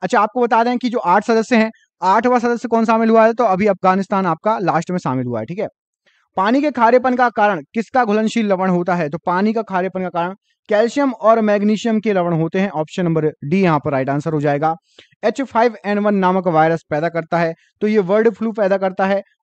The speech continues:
ऑप्शन नंबर सी यहाँ पर सही आंसर हो जाएगा, बर्ड फ्लू। गाय के दूध में किस विटामिन की प्रचुरता होती है? तो गाय के दूध में आपका विटामिन पाया जाता है ए। ऑप्शन नंबर यहाँ पर बी इस प्रश्न के लिए बिल्कुल सही आंसर हो जाएगा। अगला क्वेश्चन देखिए,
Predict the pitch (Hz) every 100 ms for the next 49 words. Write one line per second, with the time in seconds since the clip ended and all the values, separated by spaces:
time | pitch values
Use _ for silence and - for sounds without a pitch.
0 | - 190 190 254 233 226 - 240 220 180
1 | 196 185 165 147 151 143 139 160 135 127
2 | 123 139 101 _ _ _ _ _ 139 180
3 | 208 254 269 262 254 262 269 240 226 233
4 | 233 240 220 214 196 202 196 202 190 165
5 | _ _ 175 165 165 220 254 233 226 233
6 | 208 208 220 202 208 208 175 175 170 170
7 | 151 - 202 196 - _ - 185 - 233
8 | 214 214 202 196 190 202 208 170 - 185
9 | 170 180 180 175 160 160 156 135 131 143
10 | 135 131 127 151 202 _ _ _ - 160
11 | 220 226 247 233 226 226 208